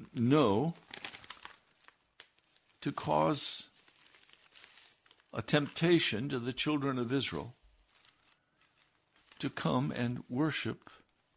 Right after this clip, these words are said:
a false god? How did Balak know to set that up? Well, the scripture gives us that answer.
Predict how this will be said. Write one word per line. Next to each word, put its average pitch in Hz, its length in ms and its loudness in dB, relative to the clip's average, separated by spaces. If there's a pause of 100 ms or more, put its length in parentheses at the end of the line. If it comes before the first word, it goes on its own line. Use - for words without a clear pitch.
(180)
a 110 80 -10
false - 380 -2
god? 151 440 -2
How 180 200 -4
did 180 260 -2 (540)
Balak 151 460 2
know 165 280 4
to 135 120 2
set - 340 0
that 151 200 4
up? 202 300 4 (2250)
Well, 120 100 -6
the 117 80 -2
scripture 147 440 0
gives 135 300 -2
us 123 180 -2
that 135 180 -2
answer. 143 420 -6